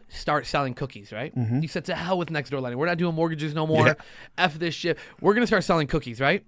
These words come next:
Speaker 2: Mm-hmm.
Speaker 1: You start selling cookies. The first thing that's gonna come to your mind is, as a business owner,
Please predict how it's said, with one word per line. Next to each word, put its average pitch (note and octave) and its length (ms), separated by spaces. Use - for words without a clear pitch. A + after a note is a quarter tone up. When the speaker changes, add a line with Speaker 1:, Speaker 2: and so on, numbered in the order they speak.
Speaker 2:
Mm-hmm. G#2+ 220
Speaker 1:
You A3+ 80
start A#3 220
selling G#3 240
cookies. D#3+ 480
The C3+ 80
first A3 300
thing G#3+ 80
that's F3+ 120
gonna E3 100
come D3+ 140
to C3 60
your C#3+ 100
mind B2 260
is, B2 200
as C3+ 160
a C3+ 40
business C3+ 320
owner, B2 280